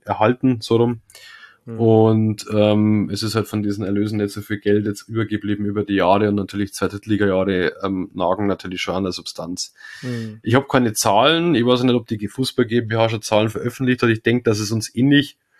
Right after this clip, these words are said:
Speaker 1: einfach getroffen hat wie andere Vereine, keine Zuschauereinnahmen, ähm, wir waren letztes Jahr in der Drittligist, das heißt weniger Fernsehgelder,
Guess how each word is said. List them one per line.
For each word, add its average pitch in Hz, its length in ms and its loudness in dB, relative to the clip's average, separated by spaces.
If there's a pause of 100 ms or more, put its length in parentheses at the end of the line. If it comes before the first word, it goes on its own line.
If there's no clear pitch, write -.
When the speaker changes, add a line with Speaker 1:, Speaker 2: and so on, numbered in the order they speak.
(580)
Speaker 1:
einfach 117 220 2
getroffen 117 400 2
hat 104 80 0
wie 110 80 -2
andere 113 240 0
Vereine, 131 540 2
keine 110 260 0
Zuschauereinnahmen, 120 1400 -2
ähm, 107 720 -2
wir 101 240 -6
waren 104 160 0
letztes 101 280 -6
Jahr 104 80 -4
in 98 60 -2
der 117 80 -6
Drittligist, 131 520 -2
das 104 100 -10
heißt 107 180 -8
weniger 101 260 -4
Fernsehgelder, 110 800 -2